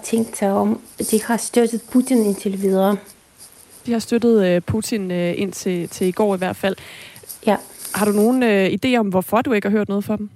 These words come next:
Speaker 1: Mm, jeg håber, de er i tankeboksen, og det vil gå op for dem, at de har holdt med den forkerte side. Jeg lykkedes ikke med at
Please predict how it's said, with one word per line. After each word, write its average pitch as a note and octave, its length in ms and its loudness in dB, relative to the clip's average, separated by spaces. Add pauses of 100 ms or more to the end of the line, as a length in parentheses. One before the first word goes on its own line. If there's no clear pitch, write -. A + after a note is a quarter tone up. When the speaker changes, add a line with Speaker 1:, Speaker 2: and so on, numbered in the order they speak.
(1300)
Speaker 1:
Mm, G#3+ 460 2 (880)
jeg G#3+ 260 4
håber, A3 320 0
de G#3+ 300 -2
er G#3 60 2
i G#3 80 2
tankeboksen, G3 920 -2 (600)
og G#3+ 180 0
det G#3 220 2
vil G#3 120 4
gå G#3 120 2
op G3 240 2
for - 160 -6
dem, G3 260 2
at G3 120 -4
de G3+ 100 2
har G3 120 -2
holdt - 300 0
med G3 100 0
den F#3+ 160 -4
forkerte G#3 460 -2
side. G3+ 400 0 (1000)
Jeg A3 180 4
lykkedes A#3 460 2
ikke A#3 200 2
med G3+ 300 4
at - 200 -2